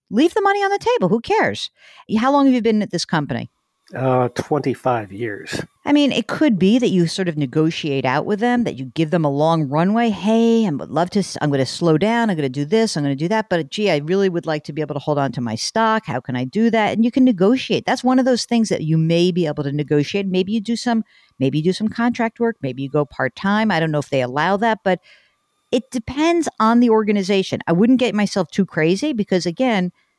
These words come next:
Speaker 1: fifteen percent tax bracket's pretty low. But I think the more important issue is that you will have some,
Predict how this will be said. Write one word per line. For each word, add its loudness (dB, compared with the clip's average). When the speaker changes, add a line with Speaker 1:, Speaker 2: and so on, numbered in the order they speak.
Speaker 1:
fifteen 0
percent 0
tax 0
bracket's -2
pretty -4
low. 0
But 0
I 2
think -4
the 0
more 2
important 0
issue -2
is -2
that -2
you -2
will 4
have -4
some, -2